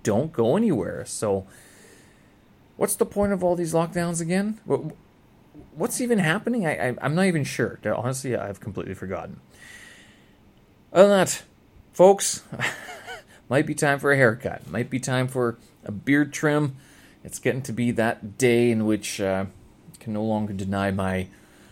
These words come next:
age and my experience, I guess is what you call it, right? Uh, so happy birthday to me, because, uh, it's, uh,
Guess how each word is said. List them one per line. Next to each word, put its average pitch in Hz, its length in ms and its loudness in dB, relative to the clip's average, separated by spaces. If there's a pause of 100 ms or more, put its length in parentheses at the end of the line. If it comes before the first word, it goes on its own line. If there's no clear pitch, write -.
(520)
age 139 440 4
and 123 120 2
my 117 440 2 (600)
experience, 113 800 0
I 92 100 -4
guess 95 220 -4
is 104 80 -8
what 143 220 -10
you 98 60 -12
call 95 300 -8
it, - 80 -12
right? 104 280 -4 (500)
Uh, 95 260 -4
so 104 240 -2
happy 160 400 -4
birthday 143 480 0
to 123 220 -6
me, 135 400 -2
because, 98 640 -4
uh, 95 300 -2
it's, 101 280 -12
uh, 92 260 -6